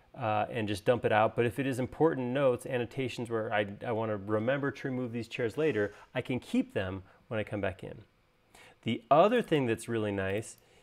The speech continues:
is if I double click on an image, I can actually spin it around in model space. As soon as I click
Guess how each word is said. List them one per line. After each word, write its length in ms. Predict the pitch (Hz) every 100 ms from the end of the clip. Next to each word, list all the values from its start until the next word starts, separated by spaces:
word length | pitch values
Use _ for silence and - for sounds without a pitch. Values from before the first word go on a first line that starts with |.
| _ -
is 420 | 120 113 110 101 -
if 160 | -
I 80 | 117
double 420 | 107 - 160 190
click 360 | 170 - 180 170
on 180 | 143 143
an 120 | 131
image, 640 | - 165 180 98 92 101 - _ _ -
I 60 | 123
can 180 | 123
actually 800 | 120 135 160 - 123 104 101 110 - _
spin 540 | - - - - 143 143
it 100 | 135
around 560 | 120 156 135 110 113 -
in 200 | 127 107
model 300 | 98 98 104
space. 600 | - 127 113 - - - _ _ _ _ _ _ _ _ _ _ _ _ _ _ _ _ _ _ _ _ _ _ _ _ _ _ _ _ _ _ _ _ _ _ _ _ _ -
As 100 | 131
soon 140 | - 220
as 80 |
I 80 | 202
click 280 | 170 190 160